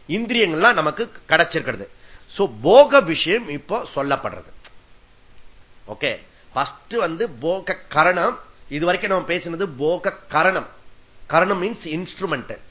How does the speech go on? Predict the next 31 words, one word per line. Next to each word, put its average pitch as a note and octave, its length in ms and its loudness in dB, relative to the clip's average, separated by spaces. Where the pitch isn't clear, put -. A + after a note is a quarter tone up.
கண்ணு, C#3 400 -2
காது, C3+ 380 -2
மூக்கு, C#3 420 -4
வாய், C#3+ 500 0
அஹ், D3+ 160 2
ஹிருதயம் D3+ 420 0
எல்லாம் F#3+ 420 4
இன்ஸ்ட்ருமெண்ட். F#3+ 560 -2
ஓகே, - 120 -14
இந்த A3+ 200 -2
இன்ஸ்ட்ருமெண்ட் G3+ 500 0
படிச்சாச்சு. B2 580 -8
அந்த G3 200 -4
இன்ஸ்ட்ருமெண்ட்டுக்கு G#3+ 760 -2
வேண்டிய F#3 420 -4
பசி G3 560 2
அப்படி D#3 280 -6
சொல்றோம் D3 140 -4
இல்லையா, D3+ 380 0
ஆப்ஜெக்ட். C#3+ 560 2
அந்த G3+ 320 0
ஆப்ஜெக்ட் F3+ 760 2
இப்ப F#3 380 -4
வந்து A2+ 420 -4
கொடுத்தாகணும். A#2 640 -6
ஓகே, A#2 380 -4
அந்த G3 200 -2
ஆப்ஜெக்ட் F#3+ 500 6
வந்து C#3 260 0
போக A#2+ 440 -4
விஷயம். G2 580 -12